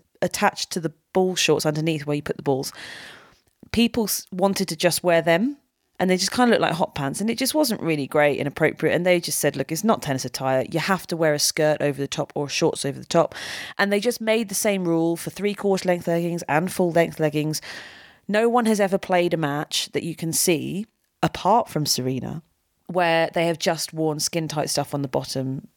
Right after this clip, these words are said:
with nothing over the top, right? That's, it's just, that's what tennis attire is.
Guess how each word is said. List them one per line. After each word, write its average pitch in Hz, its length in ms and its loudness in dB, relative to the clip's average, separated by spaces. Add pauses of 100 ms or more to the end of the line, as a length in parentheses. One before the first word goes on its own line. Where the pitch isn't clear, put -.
with 135 240 -2
nothing - 580 -6 (400)
over 143 180 2
the - 80 -20
top, - 220 -6
right? 170 120 6
That's, 202 220 2
it's 196 200 -6
just, 262 240 0
that's 226 180 2
what - 120 0
tennis 214 200 2
attire 202 300 2
is. 160 160 0